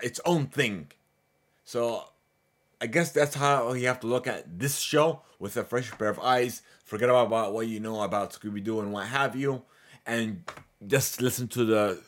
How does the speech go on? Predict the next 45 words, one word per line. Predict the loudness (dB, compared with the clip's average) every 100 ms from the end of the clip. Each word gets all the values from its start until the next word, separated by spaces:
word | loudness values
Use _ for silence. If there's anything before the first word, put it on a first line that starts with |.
| -12
uh, | -8
story | 0 2 4
building, | 4 4 2 -2
the |
character | -2 0 2 2 0
building, | 0 -2 -2 -4 -6 -8
and | -6 -4 -4 -8 _ _ -20 -14
what | -8 -2
have | -2 -2 -6
you. | -12 _ _ _ _ _ _ _ -20 -20 -20 -18 -6
And | -4
also, | 2 4 4 6 4
what, | 6 4 2 0 0
what | 4 6
I, | 4
what's, | 2 2 2 0 -12 -14 -2
uh, | 2 6 6 4
what | 2 2 0
this | -2 -2
is | -4 0
doing | 2 2
good, | 2 2
what | 4 0
I |
like | -2 -4 -4
about | 2 4 4
it, | 2
it's, | -2 -6 0
uh, | 4 6 6 2 -2 _ _ -20 -20 _ -20 -8
how | 2 4 4
s-, | 0 -6 -8 -2
uh, | 2 2
how | 0 -2 0
She-Hulk | 0 0 2 0 -2
was | -8 -6
doing | -6 -4
as | -6 -2
well, | 2 2 0 -14 -10
but | -8
it's | -4
doing | -2 0 2
it | 0 0
in | -4 -6 -8 _ -2
a, |
uh, | 2 4 2